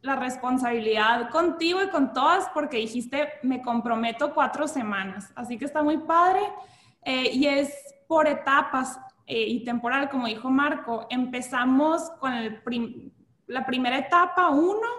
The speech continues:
y puede seguir esta etapa cinco. A veces estamos cinco meses, eh, progresivos en el reto y puede que los cinco meses te hayas querido meter.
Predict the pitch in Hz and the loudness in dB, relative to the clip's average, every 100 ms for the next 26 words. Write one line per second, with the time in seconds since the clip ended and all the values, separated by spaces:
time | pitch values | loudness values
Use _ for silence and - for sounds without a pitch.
0 | - 269 226 240 269 294 233 254 262 269 | -2 -2 0 -2 -2 -2 -2 -4 -4 -4
1 | - 220 240 254 - 233 208 196 - - | -2 0 0 -2 -2 -2 -2 -6 -14 -16
2 | _ _ _ _ 214 220 254 269 262 226 | _ _ _ _ -4 -2 -2 -4 -4 -4
3 | 240 262 262 254 269 269 247 240 262 254 | -2 0 0 0 2 2 0 -4 -4 -2
4 | 226 196 208 - - _ _ _ - 220 | -4 -6 -10 -16 -20 _ _ _ -10 -6
5 | 208 196 202 - 233 226 220 220 247 233 | -6 -6 -10 -8 -4 -2 -2 -4 -4 -2
6 | 247 262 - _ _ 226 226 190 233 302 | -2 -4 -10 _ _ -6 -6 -6 0 2
7 | 349 349 359 339 277 208 233 226 240 220 | 2 2 0 2 0 -2 -2 -2 -4 -6
8 | 214 254 233 247 240 226 247 240 202 220 | -4 -4 -4 -2 -4 -4 -6 -6 -4 -6
9 | - 240 208 214 220 214 190 | -6 -6 -4 -4 -4 -8 -12